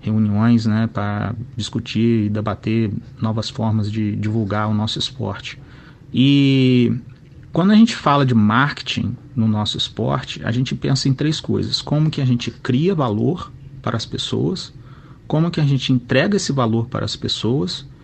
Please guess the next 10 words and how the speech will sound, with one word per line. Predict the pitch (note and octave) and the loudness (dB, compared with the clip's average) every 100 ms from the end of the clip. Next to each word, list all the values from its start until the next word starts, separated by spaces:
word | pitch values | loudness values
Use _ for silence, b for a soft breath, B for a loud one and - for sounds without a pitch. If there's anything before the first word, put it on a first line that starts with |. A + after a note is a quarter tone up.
| B B B - | B B B -6
e | |
como | F3+ - D#3+ F3+ G3 | -4 0 2 2 0
que | - E3+ F3+ F#3+ | -2 0 2 2
a | D#3 | 0
gente | D#3+ D#3+ - - - F3+ F3+ F3+ F3+ | 0 -2 -2 -2 0 0 0 0 0
mantém | F3 A3 - E3+ G#3 | 4 4 4 2 2
esse | F#3+ E3+ | 2 0
valor | D#3+ C#3+ D#3 E3 | 2 2 4 4
no | G3 | 4
tempo. | A#3+ F3 D3+ - C3+ | 2 0 -2 -2 -12